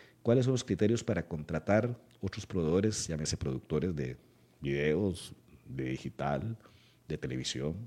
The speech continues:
Eh, los criterios para pautar, ¿son criterios técnicos o son criterios a dedo? Porque si fueran criterios técnicos, eh,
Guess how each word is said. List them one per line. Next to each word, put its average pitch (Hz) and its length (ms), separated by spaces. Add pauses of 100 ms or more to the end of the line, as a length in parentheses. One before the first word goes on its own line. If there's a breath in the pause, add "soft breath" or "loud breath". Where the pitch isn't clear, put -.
(680 soft breath)
Eh, 73 320 (160)
los 82 140
criterios 85 340
para 76 220
pautar, 90 520 (200)
¿son - 160
criterios 80 420
técnicos 143 540
o 87 40
son 80 120
criterios 78 420
a 69 80
dedo? 95 340 (600 loud breath)
Porque 87 200
si - 120
fueran 113 180
criterios 143 380
técnicos, 160 720
eh, 78 500